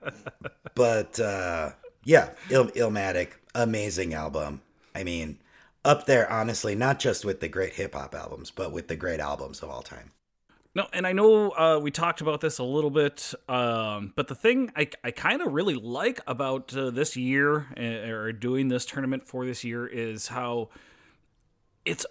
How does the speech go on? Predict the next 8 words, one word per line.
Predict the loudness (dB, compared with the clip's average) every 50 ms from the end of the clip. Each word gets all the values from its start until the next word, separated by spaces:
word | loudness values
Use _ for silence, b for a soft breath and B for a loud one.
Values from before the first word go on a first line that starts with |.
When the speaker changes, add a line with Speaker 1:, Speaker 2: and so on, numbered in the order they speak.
| _
Speaker 2:
all | 0 2 2 4 4 4 2 2
such | 0 -4 -4 0 0 0 0 0 -6 -8
unique | -4 -2 0 0 2 2 2 0 0 -2 -4
music. | -4 0 0 0 0 -2 -6 -10 -6
This | -6 -4 -4 -4
is | -6 -6 -6
very | -2 0 0 2 2 2 0
much | 0 0 -2 -2 -4 -6